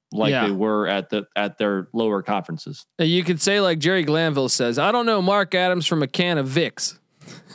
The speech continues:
Speaker 2: Uh, he,
Speaker 1: What's
Speaker 2: he's
Speaker 1: a can of Vicks?
Speaker 2: I don't know. J-,
Speaker 1: Some
Speaker 2: no, I think he said a
Speaker 1: Vapo
Speaker 2: jar
Speaker 1: Rub?
Speaker 2: of Vicks. He says a jar of Vicks. So, but, uh, no, I mean, gun to your head, they're in or no? You said no, right?
Speaker 1: I'm gonna say no.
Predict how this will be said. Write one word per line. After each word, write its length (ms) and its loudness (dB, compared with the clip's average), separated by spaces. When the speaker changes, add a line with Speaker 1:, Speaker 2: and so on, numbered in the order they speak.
Speaker 2:
Uh, 560 2
he, 120 2
Speaker 1:
What's 140 4
Speaker 2:
he's 140 -2
Speaker 1:
a 20 -10
can 200 2
of 100 -2
Vicks? 560 -2
Speaker 2:
I 140 2
don't 160 0
know. 280 2
J-, 180 -2
Speaker 1:
Some 100 2
Speaker 2:
no, 100 4
I 80 2
think 140 0
he 60 2
said 180 2
a 40 0
Speaker 1:
Vapo 140 2
Speaker 2:
jar 300 4
Speaker 1:
Rub? 60 2
Speaker 2:
of 40 0
Vicks. 300 -2
He 80 2
says 240 2
a 60 0
jar 300 2
of 100 -2
Vicks. 220 -2
So, 300 0
but, 400 0
uh, 300 2
no, 160 2
I 180 0
mean, 300 -2
gun 160 2
to 60 0
your 100 4
head, 240 2
they're 160 4
in 200 2
or 100 2
no? 180 2
You 160 2
said 220 0
no, 200 2
right? 240 2
Speaker 1:
I'm 140 0
gonna 80 2
say 160 2
no. 260 2